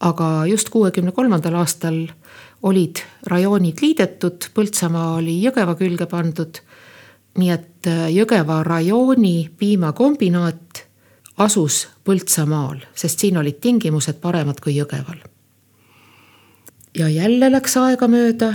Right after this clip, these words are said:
ja jälle leiti, et kulude kokkuhoiu eesmärgil on hea asutusi ühendada. Tuhande üheksasaja seitsmekümne teisest aastast alates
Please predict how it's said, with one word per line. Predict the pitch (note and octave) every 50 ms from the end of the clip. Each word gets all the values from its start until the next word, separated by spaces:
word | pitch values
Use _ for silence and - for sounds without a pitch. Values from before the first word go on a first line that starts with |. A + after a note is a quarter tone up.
| G3 -
ja | D3+ D3
jälle | C#3 C#3 D#3+ F3+ G#3 G#3+ G#3+ G#3
leiti, | G#3+ G#3+ G3+ G#3 - -
et | E3 D#3+ -
kulude | - G3 G3+ G3 F3+ - D3
kokkuhoiu | - F3+ F#3+ - - - D3 C#3 D3+ C#3 C#3 C#3
eesmärgil | E3 A3+ C#4 D4+ C#4 - A#3 A3+ G#3+ G#3+ G#3+ - G3+ F#3+ F#3+ - - - _ _ - - - - - - - - - _ _
on | - E3+ D#3+ D#3 D#3 D3+ D3 D3 C#3+ C3 - - D#3+
hea | G#3+ A3+ G#3+ D3+ C#3 D#3
asutusi | E3+ - E3 D#3 D#3+ - C3 - - D3
ühendada. | G3 B3+ B3+ C#4 C4+ B3+ B3 B3+ B3 C4 B3+ B3+ B3 - - - - _ _ _ _ _ _ _ _ _ _ _ _ _ _ _ _ _ _ _ - - - - - - - - - _ _ _ _
Tuhande | - F3+ F3 F3 F3+ B3
üheksasaja | B3 A#3+ A3+ A#3 - E3+ D3 D#3+ D#3+ D#3+
seitsmekümne | G3+ A3 G#3+ G#3+ - D3 C3+ - D3 D3+ E3
teisest | E3+ C#4+ E4 E4+ - A3+ - - -
aastast | G3+ G3+ G3 - - G3+ - - G#3
alates | G3+ G3+ F#3+ F#3+ G3 - F#3+ F#3 F#3 - -